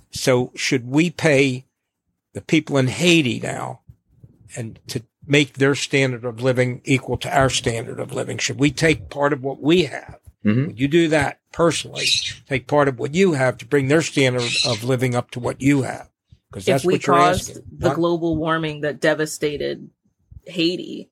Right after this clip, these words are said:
Speaker 2: But
Speaker 3: then
Speaker 2: e-,
Speaker 3: yeah.
Speaker 2: and even honestly, to be completely honest, again, as long as I personally don't have to go to Haiti and start,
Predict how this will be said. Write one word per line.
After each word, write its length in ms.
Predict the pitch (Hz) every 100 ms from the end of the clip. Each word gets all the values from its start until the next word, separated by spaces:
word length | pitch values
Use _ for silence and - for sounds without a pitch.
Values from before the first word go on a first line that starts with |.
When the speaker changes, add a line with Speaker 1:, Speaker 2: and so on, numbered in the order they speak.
| _
Speaker 2:
But 160 | 117 127
Speaker 3:
then 80 | 143
Speaker 2:
e-, 100 | 147
Speaker 3:
yeah. 300 | 170 170 139
Speaker 2:
and 120 | 139
even 280 | 151 196 190
honestly, 540 | 123 180 220 233 233 -
to 80 | -
be 160 | 156 165
completely 320 | 170 160 190
honest, 320 | 190 190 190
again, 440 | 143 156 180 175 175 _ -
as 120 | 120
long 200 | 156 190
as 100 | 180 - _ -
I 180 | 123 156
personally 460 | - 147 165 165
don't 160 | 156 151
have 120 | 151
to 60 | 147
go 160 | 135 147
to 120 | 139
Haiti 400 | 139 147 139 120
and 220 | 110 107
start, 220 | - 135